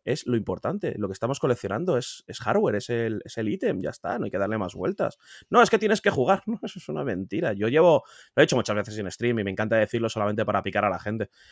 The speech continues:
pero yo llevo sin jugar un juego físico probablemente dos, tres años. Me, quitando, me refiero sin, sin generación reciente que los compro,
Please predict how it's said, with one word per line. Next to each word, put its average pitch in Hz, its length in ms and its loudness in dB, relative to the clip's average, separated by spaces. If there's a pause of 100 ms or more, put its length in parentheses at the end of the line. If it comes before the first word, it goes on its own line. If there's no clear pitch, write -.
(160)
pero 110 160 4
yo 107 140 6
llevo 143 400 8
sin 127 220 -4
jugar 120 320 4
un 117 80 2
juego 117 260 6
físico 156 680 0 (1300)
probablemente 117 1120 4
dos, 92 280 -4
tres 160 200 -2
años. 120 360 -4
Me, 107 260 -2
quitando, 131 480 2 (300)
me 107 60 -6
refiero 123 300 4
sin, 107 480 -4
sin 104 180 -8
generación 107 380 -2
reciente 113 320 -4
que 123 80 -2
los 98 120 -2
compro, 104 400 -2